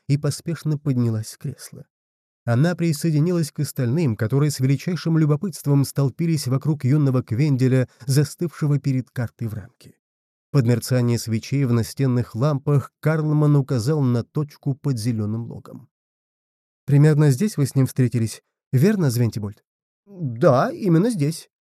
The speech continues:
ответил Биттерлинг, и Гортензия пронзительно вскрикнула. Все удивлённо уставились на неё.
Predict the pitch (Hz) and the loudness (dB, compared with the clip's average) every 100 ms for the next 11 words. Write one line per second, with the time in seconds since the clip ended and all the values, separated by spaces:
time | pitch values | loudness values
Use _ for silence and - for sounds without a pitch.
0 | _ _ - 127 117 123 127 127 196 127 | _ _ -4 0 0 0 -2 -2 0 2
1 | 127 127 - _ _ 170 143 139 135 165 | 4 2 0 _ _ -2 2 0 0 -2
2 | 160 135 143 131 139 131 123 127 127 131 | 0 0 0 0 -2 -2 -2 -4 -6 -6
3 | - 156 - 98 - _ _ _ _ - | -8 -10 -10 -16 -18 _ _ _ _ -4
4 | 139 127 117 117 123 123 131 123 - 120 | 2 4 4 4 4 4 2 0 -4 -4
5 | 117 113 - 123 131 127 - | -4 -6 -6 -6 -6 -10 -20